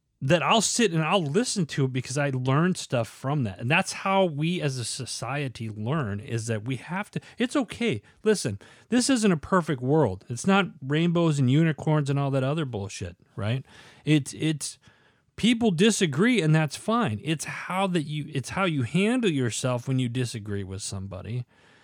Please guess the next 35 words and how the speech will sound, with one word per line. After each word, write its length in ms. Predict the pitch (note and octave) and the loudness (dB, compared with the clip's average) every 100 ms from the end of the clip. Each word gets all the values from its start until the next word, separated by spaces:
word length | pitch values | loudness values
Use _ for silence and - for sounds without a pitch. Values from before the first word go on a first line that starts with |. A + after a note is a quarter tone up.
| _ _ - | _ _ 0
that's 300 | C#3+ C3+ C#3 | 0 0 0
going 300 | D3+ F#3 F3 | 2 2 2
to 60 | |
determine 640 | D3+ C3+ - D#3 D3+ A#2 | -2 -4 -2 0 0 -2
what 180 | G#2+ A#2+ | -6 -8
happens 540 | - B2+ B2 A2+ G2 - | -6 -6 -4 -6 -8 -4
moving 320 | A2+ A2+ G2+ | -4 -2 -6
forward. 500 | - A2 G#2+ F2+ - _ _ _ _ _ _ _ _ _ _ _ - | -8 -8 -8 -12 -20 _ _ _ _ _ _ _ _ _ _ _ -2
I'll 120 | D3+ | 2
give 180 | F#3+ G3 | 2 2
you 80 | E3 | 2
an 60 | B2 | 2
example 440 | G#2 C3 C3+ A#2+ | 2 0 0 -2
if 100 | G#2+ | -6
I 80 | G2 | -8
can 300 | - G2 F#2+ | -8 -8 -8
real 140 | G2 | -12
quick. 260 | - F#2+ F#2 _ _ _ _ _ _ _ _ _ _ | -14 -14 -14 _ _ _ _ _ _ _ _ _ _
A 140 | D3 B2+ | -6 -6
friend 300 | - D#3+ D3 | -2 2 2
of 60 | |
mine 180 | C3 B2+ | 2 0
that 80 | A2+ | 0
I 100 | C3 | -2
worked 300 | A2+ G2+ - | -2 -6 -6
with, 320 | G2+ F#2+ - A#2 | -8 -8 -14 -8
um, 540 | A2+ A2 G#2+ G2 G2+ - _ _ _ _ _ _ _ _ C#3+ | -6 -6 -6 -8 -10 -12 _ _ _ _ _ _ _ _ -12
at 160 | A2 | -8
one 140 | B2 B2 | -2 -2
of 60 | |
my 80 | A2 | -2
corporate 420 | - D3+ B2 A2+ | -2 0 0 -4
jobs, 480 | G#2+ G#2 F2 - - _ _ _ _ _ _ - | -8 -8 -8 -16 -20 _ _ _ _ _ _ -12
uh, 680 | A#2 A2+ A2 A2 - - - _ _ _ _ _ _ | -10 -10 -10 -12 -12 -16 -18 _ _ _ _ _ _
older, 320 | C3 C#3+ B2+ | -4 -2 -4